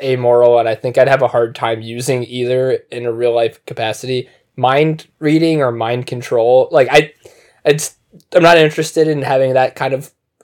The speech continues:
power. <laughs> Like, I don't, I don't think I wanna know what other people are thinking, or should know what other people are thinking.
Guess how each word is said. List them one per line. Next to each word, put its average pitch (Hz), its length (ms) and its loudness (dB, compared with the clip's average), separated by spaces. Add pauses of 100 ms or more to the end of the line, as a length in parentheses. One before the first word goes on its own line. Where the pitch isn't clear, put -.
(120)
power. 143 580 6
<laughs> - 40 -12
Like, 139 180 -4
I - 60 -8
don't, 165 260 2 (480)
I 147 60 2
don't 160 180 6
think 165 160 2
I 143 240 0 (560)
wanna 151 240 4
know 139 160 2
what 135 140 6
other 131 160 0
people 139 280 -2
are 123 60 2
thinking, 131 540 -8 (760)
or 131 140 6
should 135 300 4
know 127 140 4
what 127 120 4
other 120 160 -2
people 127 300 -6
are 117 80 0
thinking. 120 520 -10